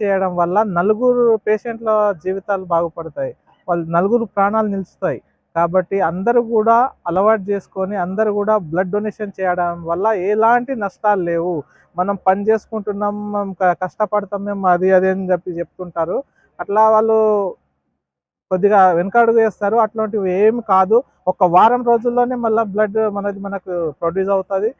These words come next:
కాబట్టి మనం అందరం కూడా రక్తదానం చేయడం, రక్తదానమే మహాదానం, అవయవదానం కూడా మంచిది. అన్నీ కూడా చేయడానికి ముందుకు రావాలి. మనము మెయిన్గా యూత్ ఇప్పుడు ఆ-, ఫ్రెషర్స్‌గా తీసుకొని ముందుకు అడుగు వేస్తేనే మంచిది.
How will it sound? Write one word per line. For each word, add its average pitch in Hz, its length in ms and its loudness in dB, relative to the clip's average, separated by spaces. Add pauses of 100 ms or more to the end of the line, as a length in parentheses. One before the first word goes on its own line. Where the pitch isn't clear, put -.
(280)
కాబట్టి 190 420 0
మనం 220 280 -4
అందరం 220 400 -2
కూడా 233 200 2
రక్తదానం 208 640 -4
చేయడం, 190 300 -2 (580)
రక్తదానమే 220 560 0
మహాదానం, 190 640 -2 (500)
అవయవదానం 214 680 2
కూడా 214 160 -2
మంచిది. 190 500 -2 (340)
అన్నీ 208 320 -4
కూడా 233 240 2
చేయడానికి 214 580 0
ముందుకు 196 340 -4
రావాలి. 185 360 4
మనము 196 360 -8 (280)
మెయిన్గా 220 400 -4
యూత్ 220 360 -2
ఇప్పుడు 220 260 -6 (100)
ఆ-, 170 360 2 (880)
ఫ్రెషర్స్‌గా 247 480 2
తీసుకొని 233 560 -2 (200)
ముందుకు 202 300 -2
అడుగు 220 180 0
వేస్తేనే 208 480 -2
మంచిది. 185 480 -4